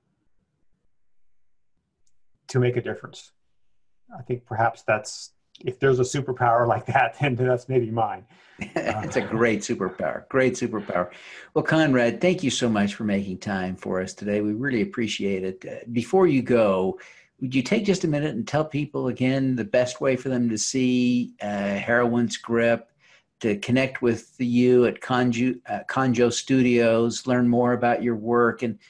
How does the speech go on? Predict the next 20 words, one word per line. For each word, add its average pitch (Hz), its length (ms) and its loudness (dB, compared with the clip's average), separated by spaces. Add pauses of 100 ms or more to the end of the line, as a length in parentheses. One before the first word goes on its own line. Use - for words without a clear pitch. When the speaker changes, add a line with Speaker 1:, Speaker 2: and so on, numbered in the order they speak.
(160)
Speaker 2:
connect 139 280 0
with 127 140 -2
you 123 80 2
personally? 131 580 -2 (380)
Speaker 1:
Sure. 170 400 0 (240)
So, 151 460 2
uh, - 200 -10
Heroine's 180 460 4
Grip, 170 320 0
you 151 60 -6
can 139 80 -6
go 147 120 0
to 139 80 2
our 127 120 6
website. 139 580 2
It's 127 120 -12
heroines 135 600 0
grip 127 320 0
dot 127 180 2
com. 123 380 0